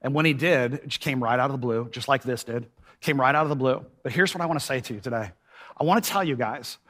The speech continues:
if you're in that place right now and you feel like God is frustrated with you or something's going wrong, 'cause that's what I did. I looked at myself and said, "It must be the teaching.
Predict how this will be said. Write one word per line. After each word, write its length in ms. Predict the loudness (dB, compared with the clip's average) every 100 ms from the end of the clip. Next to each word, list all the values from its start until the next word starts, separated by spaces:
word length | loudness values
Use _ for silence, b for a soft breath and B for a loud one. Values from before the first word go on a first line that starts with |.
| b
if 160 | -6 2
you're 120 | 4
in 80 | 4
that 140 | 4
place 260 | 4 0 2
right 160 | -2
now 200 | 0 -2
and 100 | 0
you 60 | -2
feel 260 | -2 2 6
like 300 | 6 4 0
God 440 | 4 6 6 2 0
is 260 | 0 0 -8
frustrated 760 | -10 2 2 2 -2 -2 -2 -4
with 180 | -4
you 140 | -2 -2
or 100 | -2
something's 380 | -2 -4 -4 -4
going 180 | -2
wrong, 220 | 0 -2 -4
'cause 120 | -4
that's 200 | -4 0
what 80 | 2
I 120 | 2
did. 220 | 2 -8 _ _ _ _ _ b b b b
I 100 | 6
looked 160 | 6 4
at 60 |
myself 360 | 0 2 0 -2
and 80 | -2
said, 140 | -2
"It 60 | 2
must 200 | 2 2
be 100 | 0
the 80 | 0
teaching. 460 | -2 -4 -4 -6